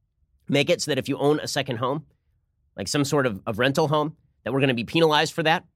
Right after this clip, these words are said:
So the market drops out for that. The prices start declining. Banks stop giving loans as quickly. People fall into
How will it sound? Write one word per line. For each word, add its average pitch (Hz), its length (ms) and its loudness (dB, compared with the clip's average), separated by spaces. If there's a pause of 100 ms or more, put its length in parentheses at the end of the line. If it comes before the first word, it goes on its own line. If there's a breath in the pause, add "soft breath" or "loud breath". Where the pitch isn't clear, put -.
(160)
So - 140 -8
the 123 40 -2
market 131 300 0
drops 131 300 2
out 127 220 0 (200)
for 139 180 2
that. 127 260 2 (680)
The 139 80 -2
prices 170 400 2
start 160 200 2
declining. 135 500 -2 (260)
Banks 160 320 0
stop - 340 -2
giving 135 220 0
loans 139 440 0 (300)
as 135 140 -4
quickly. 165 360 0 (760)
People 156 200 2
fall 151 280 4
into 143 440 0